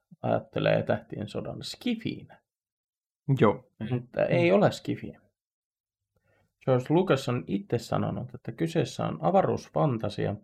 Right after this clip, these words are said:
Speaker 1: ja kautta tai avaruusooppera.
Speaker 2: Mm.
Speaker 1: Eli Star Wars on
Speaker 2: Enemmän
Speaker 1: ainakin
Speaker 2: näin.
Speaker 1: Lucaksen sanojen mukaan fantasiaa.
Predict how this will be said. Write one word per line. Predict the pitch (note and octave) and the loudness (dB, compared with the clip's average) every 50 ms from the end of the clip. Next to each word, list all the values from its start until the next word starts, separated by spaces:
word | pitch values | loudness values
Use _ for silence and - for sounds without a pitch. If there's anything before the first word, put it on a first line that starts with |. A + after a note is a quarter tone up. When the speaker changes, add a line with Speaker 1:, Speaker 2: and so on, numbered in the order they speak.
| _ - _ - _ _ _ _ - | _ -20 _ -20 _ _ _ _ 0
Speaker 1:
ja | C3+ C#3 C#3 C#3 C3+ C3 - | 4 6 6 6 6 4 4
kautta | - B2 A2+ A2 A2 - - G#2 G2+ G2 - - - | 8 8 8 8 6 4 2 2 2 2 -2 -2 4
tai | C3+ B2+ B2 A#2 A2 G#2+ G#2+ C3+ - | 6 6 8 6 6 4 0 0 2
avaruusooppera. | C#3 C#3 C#3 B2 A2+ G#2+ G#2 G2+ G2+ - - D#3 D#3+ D3+ A#2+ - - _ - - - - - _ _ _ _ _ _ _ _ _ - | 2 4 4 4 4 2 0 -2 -4 -2 4 4 6 6 6 2 -2 _ -6 -6 -6 -6 -8 _ _ _ _ _ _ _ _ _ -8
Speaker 2:
Mm. | - - D3 C3 - _ _ _ _ _ _ _ _ _ _ _ _ _ _ _ _ _ - - | -6 -4 -4 -4 -8 _ _ _ _ _ _ _ _ _ _ _ _ _ _ _ _ _ -8 -4
Speaker 1:
Eli | B2 A#2 A2+ | -2 -2 -2
Star | A2 - - D#3+ D#3+ D3+ C#3 | -4 -2 0 2 2 2 2
Wars | A#2+ A2+ A2 - - - | 0 -2 -4 -4 -6 -8
on | - - - - - - - _ _ _ _ _ _ _ _ _ - | -6 -4 -4 -4 -6 -6 -10 _ _ _ _ _ _ _ _ _ -2
Speaker 2:
Enemmän | A#2 G#2 G2+ G#2 B2 B2+ | 0 0 2 2 4 4
Speaker 1:
ainakin | C#3+ D#3 E3 D#3+ E3 E3 | 6 6 6 4 4 6
Speaker 2:
näin. | E3 E3 | 6 6
Speaker 1:
Lucaksen | F3 D#3+ C#3+ C#3+ C#3+ C#3+ - - D3 C#3 C#3+ | 4 4 6 4 4 4 2 -2 0 0 2
sanojen | C#3+ C#3 C#3+ C#3+ D3 D3 C#3+ C#3 | 2 2 2 2 2 2 2 0
mukaan | C#3 C#3+ - D3 C#3+ D3+ D3+ | -2 -4 -4 -4 -4 -4 -2
fantasiaa. | - D#3 D#3+ B2+ - E3 - - - - - - | -2 -2 -2 0 -2 -4 -4 -6 -8 -10 -12 -12